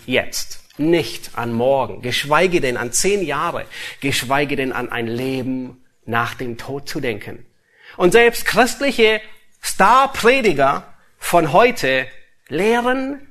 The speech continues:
ähnliche Philosophien. In einst einem guten Verlag, Gerd Medien, einem christlichen Verlag, erschien vor kurzem,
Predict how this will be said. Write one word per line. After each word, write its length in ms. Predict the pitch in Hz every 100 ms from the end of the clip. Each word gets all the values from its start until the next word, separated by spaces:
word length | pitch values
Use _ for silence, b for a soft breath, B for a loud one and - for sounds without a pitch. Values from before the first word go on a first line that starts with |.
| -
ähnliche 640 | 175 226 254 151 - 143
Philosophien. 720 | 151 233 240 240 - 277 262 - - b b b b b _
In 180 | -
einst 460 | 147 175 254 262 -
einem 280 | 156 156 143
guten 360 | 185 254 233
Verlag, 760 | 226 156 135 135 180 202 - - - - _
Gerd 320 | 135 151 -
Medien, 640 | 156 196 226 139 131 147 175 B B B B B B B _
einem 100 | -
christlichen 460 | - 165 151 135 139
Verlag, 460 | 135 131 139 151
erschien 580 | - 120 165 165 160 156 B B B B _ _ _ _
vor 240 | - 139
kurzem, 520 | 151 156 151 156 143